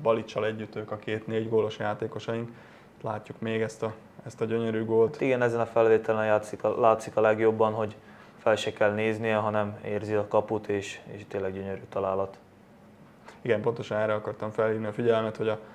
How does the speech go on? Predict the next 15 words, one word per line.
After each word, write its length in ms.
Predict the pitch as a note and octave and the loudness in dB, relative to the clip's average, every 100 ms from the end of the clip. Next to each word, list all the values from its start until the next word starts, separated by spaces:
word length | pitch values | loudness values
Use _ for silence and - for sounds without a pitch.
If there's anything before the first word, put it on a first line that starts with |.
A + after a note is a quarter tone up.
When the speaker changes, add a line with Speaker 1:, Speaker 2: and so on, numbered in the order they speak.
| - - - | -20 -20 -6
Speaker 1:
hogy 140 | A2+ | -2
a 100 | A2+ | 0
srác 520 | A2 A#2 B2 A#2 - - | 0 2 4 2 -2 -10
valójában 600 | A2 A#2 A#2 A2+ A2 A#2+ | -2 0 2 2 2 2
nem 160 | B2+ | 2
is 140 | B2 - | 0 -2
nézi, 400 | B2 B2+ B2 A#2 | 0 2 2 2
hogy 140 | A2+ | 0
hova 220 | A#2 A#2 | 0 0
küldi 240 | A#2 A#2 A2+ | 0 0 2
a 80 | |
labdát, 400 | A2+ A#2 A2+ A2 | 2 0 -4 -6
hanem 220 | - A2+ G#2+ | -8 -10 -8
egyenesen 460 | A2+ G#2+ A2 - A2+ | -8 -6 -8 -6 0
odarúgja, 440 | A#2 A#2 A#2+ | 2 2 2